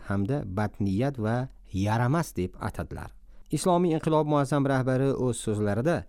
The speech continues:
Eron Islom Jumhuriyatining mudofaa tizimini kuchsizlantirishga urinayotgan ushbu dushmanlar qarshisida Eron qurolli kuchlarini ham munosib darajada tura olishlari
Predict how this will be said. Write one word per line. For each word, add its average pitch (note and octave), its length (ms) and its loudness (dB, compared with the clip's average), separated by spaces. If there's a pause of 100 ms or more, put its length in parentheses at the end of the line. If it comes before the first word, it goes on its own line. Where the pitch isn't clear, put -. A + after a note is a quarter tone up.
(420)
Eron D3+ 400 2
Islom D3 320 0
Jumhuriyatining C3 720 0 (180)
mudofaa C3 480 2 (100)
tizimini B2 440 0 (420)
kuchsizlantirishga D3 1300 0 (340)
urinayotgan A2 680 0
ushbu F2+ 300 -4 (240)
dushmanlar F2 500 -6 (120)
qarshisida - 440 -2 (560)
Eron D3 380 4
qurolli B2+ 380 2
kuchlarini F#2 480 -4
ham D#3 260 -2
munosib B2 560 0 (180)
darajada G#2+ 480 0
tura G2+ 380 -4
olishlari F2 640 -4